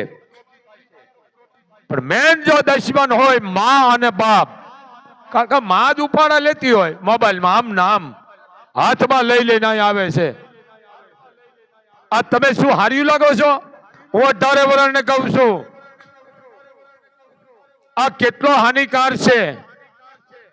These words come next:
અહીં અધિકારી દીકરીઓ, ડોક્ટર, તમારી નજર સામે અહીં આવે છે દીકરીઓ.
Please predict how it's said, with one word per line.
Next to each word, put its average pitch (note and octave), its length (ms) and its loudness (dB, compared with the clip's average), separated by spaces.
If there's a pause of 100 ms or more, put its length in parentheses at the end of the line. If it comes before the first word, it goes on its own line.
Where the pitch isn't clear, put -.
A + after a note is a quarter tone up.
(160)
અહીં B3+ 200 2
અધિકારી C4 540 0
દીકરીઓ, B3+ 420 0
ડોક્ટર, B3 400 0
તમારી A#3+ 360 -2
નજર B3 260 0
સામે B3 220 -2
અહીં A#3+ 160 -2
આવે A#3 180 0
છે A3+ 140 -2
દીકરીઓ. A3 420 -2